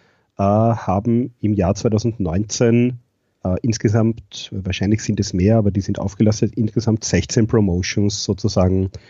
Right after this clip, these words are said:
ihre Pforten geschlossen oder werden das mit Ende des Jahres tun. Da sind aber auch so Namen dabei wie Defiant, die ja eigentlich, also dieses ehemalige, äh,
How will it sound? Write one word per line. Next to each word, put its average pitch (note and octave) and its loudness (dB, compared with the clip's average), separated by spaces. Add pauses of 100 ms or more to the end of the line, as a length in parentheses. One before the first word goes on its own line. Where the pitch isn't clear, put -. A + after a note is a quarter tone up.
(200)
ihre G#2 4
Pforten G2+ 0
geschlossen F2+ -4
oder F2+ 0
werden E2+ 0
das F2+ -4
mit G2+ -2
Ende E2+ -2
des F2+ -6
Jahres D#2 -2
tun. F2 -2
Da E2+ -2
sind F#2+ -2
aber F#2 2
auch F2+ 0
so - -2
Namen F2+ 2
dabei F2+ 0
wie F2+ 0 (260)
Defiant, G2 -2
die F#2+ 4
ja F2+ 4
eigentlich, G2 -2 (320)
also - -4
dieses E2+ -4
ehemalige, F#2 2
äh, F2 2